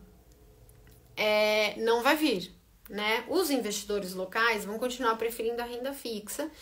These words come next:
que tá pagando aí, vai voltar pra dois dígitos, né? Pra quase um por cento ao mês, enfim.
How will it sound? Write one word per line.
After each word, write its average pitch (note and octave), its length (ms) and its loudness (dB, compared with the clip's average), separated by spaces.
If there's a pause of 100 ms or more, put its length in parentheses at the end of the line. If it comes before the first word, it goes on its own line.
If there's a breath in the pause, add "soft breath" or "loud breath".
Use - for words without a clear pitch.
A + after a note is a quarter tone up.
(260 loud breath)
que B3+ 140 -6
tá G#3+ 180 2
pagando G3+ 500 0
aí, F#3 520 -2
vai F#3 260 -4
voltar F#3 460 -2
pra F#3 140 -2
dois G3+ 280 -2
dígitos, G3 920 -4
né? A3+ 240 -2
Pra F#3 180 -8
quase G3+ 340 0
um G3 80 -4
por G3 120 -8
cento F#3 280 -8
ao G#3 100 -4
mês, G#3 460 2
enfim. G#3+ 460 -6